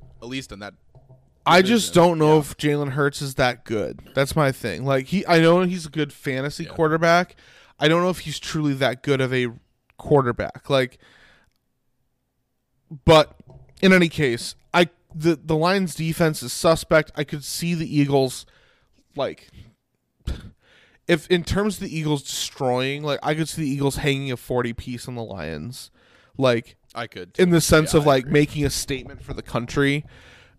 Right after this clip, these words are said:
Speaker 2: And that doesn't mean the
Speaker 1: I think,
Speaker 2: Lions
Speaker 1: too,
Speaker 2: don't
Speaker 1: it's like
Speaker 2: play well. Like,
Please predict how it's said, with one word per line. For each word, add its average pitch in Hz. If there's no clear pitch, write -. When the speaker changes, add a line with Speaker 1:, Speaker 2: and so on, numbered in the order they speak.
Speaker 2:
And 165
that 190
doesn't 202
mean 185
the 156
Speaker 1:
I 135
think, 147
Speaker 2:
Lions 151
Speaker 1:
too, 117
Speaker 2:
don't 143
Speaker 1:
it's -
like 104
Speaker 2:
play 147
well. 135
Like, 139